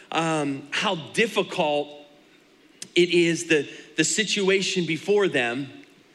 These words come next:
that God can overcome any obstacle, any giant, any wall that stands in their way. That God is for them. God is for them.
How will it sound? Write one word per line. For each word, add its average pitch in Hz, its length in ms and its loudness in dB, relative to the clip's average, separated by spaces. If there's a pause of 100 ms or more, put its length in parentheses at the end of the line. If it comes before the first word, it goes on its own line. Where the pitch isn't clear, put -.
(440)
that 180 160 4
God 208 300 2
can 202 160 -2
overcome 190 760 0 (420)
any 214 260 4
obstacle, 151 920 -2 (260)
any 208 240 2
giant, 160 680 0 (420)
any 196 260 2
wall 160 760 -2 (320)
that 139 120 -4
stands 160 400 -2
in 147 80 -4
their 135 140 -2
way. 120 340 -4 (460)
That 156 120 -2
God 185 220 -2
is 151 160 -4
for 196 400 0
them. 120 400 -6 (1400)
God 190 220 -2
is - 180 -4
for 214 360 0
them. 120 340 -8